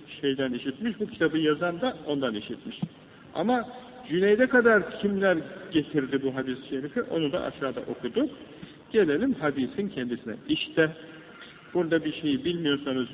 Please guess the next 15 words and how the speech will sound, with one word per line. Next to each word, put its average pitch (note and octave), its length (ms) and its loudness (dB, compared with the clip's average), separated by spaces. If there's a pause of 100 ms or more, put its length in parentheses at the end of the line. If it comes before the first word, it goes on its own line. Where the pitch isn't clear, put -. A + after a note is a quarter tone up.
öğrenin, F3+ 540 2 (300)
biliyorsanız D3+ 640 0 (580)
misal C3+ 380 0
olduğunu B2+ 680 0 (400)
görün. D3+ 400 4 (160)
Ne C#3 80 -4
kadar C3+ 200 0
güzel A#2+ 400 -2
bir A#2+ 140 -2
misal B2+ 320 -4
olduğunu. B2+ 520 -4 (920)
Bizim F3 480 2 (340)
alimlerimiz C#3+ 1000 4 (920)
ciddi C3+ 340 -6
insanlardır. C#3+ 960 0